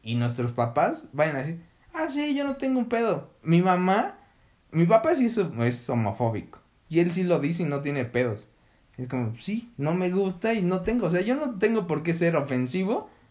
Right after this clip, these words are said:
pero no me gusta, o sea, yo hasta ahí lo entiendo. Si hay alguien gay, yo nada más me hago un lado y ya, no pasa nada. No estoy siendo grosero con él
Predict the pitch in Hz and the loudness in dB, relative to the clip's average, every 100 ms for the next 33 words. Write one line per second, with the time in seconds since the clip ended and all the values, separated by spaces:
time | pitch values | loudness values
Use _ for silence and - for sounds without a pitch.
0 | _ _ _ _ - 147 143 160 170 165 | _ _ _ _ -4 -2 0 2 2 2
1 | 214 254 139 110 113 127 127 - _ _ | 0 -4 -4 -4 -2 -4 -6 -16 _ _
2 | - 147 190 214 202 190 190 143 139 139 | -10 0 4 4 4 2 2 -2 -2 -2
3 | 127 117 - _ - _ - 123 131 135 | -2 -4 -10 _ -20 _ -6 -4 -2 -2
4 | 139 147 160 160 175 175 185 240 - _ | 0 2 2 2 0 2 0 -2 -10 _
5 | _ _ - 277 277 269 262 254 254 240 | _ _ -4 -2 0 0 2 2 2 2
6 | 233 240 240 247 196 330 - - 139 143 | 0 2 2 0 -2 -6 -10 -8 -4 -2
7 | 160 165 160 170 180 127 104 123 127 147 | 0 2 2 0 0 -2 -2 -2 -2 -2
8 | 143 143 147 131 131 127 147 139 139 147 | 0 -2 -2 0 0 0 0 0 -2 -2
9 | 170 - | -4 -6